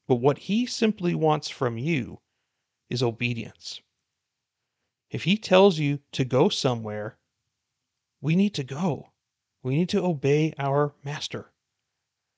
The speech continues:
In verse twenty-six, Philip had the opportunity to say no. The Lord spoke to Philip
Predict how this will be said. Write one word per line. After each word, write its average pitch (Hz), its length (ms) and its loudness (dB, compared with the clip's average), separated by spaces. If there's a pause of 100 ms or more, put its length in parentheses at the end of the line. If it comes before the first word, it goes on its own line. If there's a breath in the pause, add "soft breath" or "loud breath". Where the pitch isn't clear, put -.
(580)
In 151 120 2
verse 165 280 4
twenty-six, 190 920 4 (140)
Philip 196 560 2
had 170 220 0
the 156 100 2
opportunity 156 680 2
to 131 100 -8
say 160 240 0
no. 165 500 -2 (1600)
The 135 100 2
Lord 160 440 6
spoke - 500 0
to 165 100 2
Philip 160 500 2